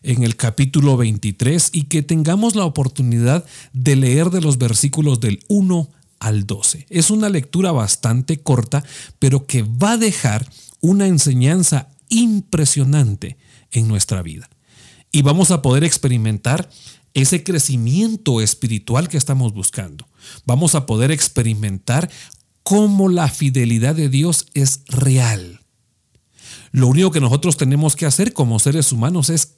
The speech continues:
creer en la fidelidad de Él. Estemos completamente seguros y convencidos de que estamos hoy en día en la palma de su mano.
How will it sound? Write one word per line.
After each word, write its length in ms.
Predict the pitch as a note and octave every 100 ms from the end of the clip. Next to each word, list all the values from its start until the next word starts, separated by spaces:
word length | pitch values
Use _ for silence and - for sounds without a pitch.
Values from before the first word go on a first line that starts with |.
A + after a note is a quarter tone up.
| -
creer 540 | E3+ D3 C#3+ F3+ G#3+
en 140 | G3+
la 100 | E3+
fidelidad 500 | C3 B2+ A#2+ A2 B2
de 200 | A#2 G2
Él. 140 | D#2 - _ _ _ _ _ _ _ - - -
Estemos 360 | C#3 D#3 F3+
completamente 720 | - C#3+ C#3+ D#3 D3 D#3+ D3+
seguros 640 | C#3+ A#2 G2+ C#3+ A#3 F3 -
y 60 |
convencidos 880 | - A#2+ G2+ G2+ G2 - A#3+ C#3 A#2 - - -
de 220 | C3 C3+ C3+
que 120 | B2+
estamos 760 | A2+ - F#3+ G#3 D3+ C#3 - -
hoy 420 | A3+ A#3+ B2 - - _ -
en 280 | A#2+ A2+ G#2
día 360 | A2+ A2+ D3 D3 _ _ -
en 300 | C#3+ A#2+ A2+
la 200 | G2+ - _
palma 640 | D#3 D#3+ D#3 D#3 D3 D3
de 120 | B2 A2
su 160 | A2
mano. 420 | G#2 G2 D#2 A2+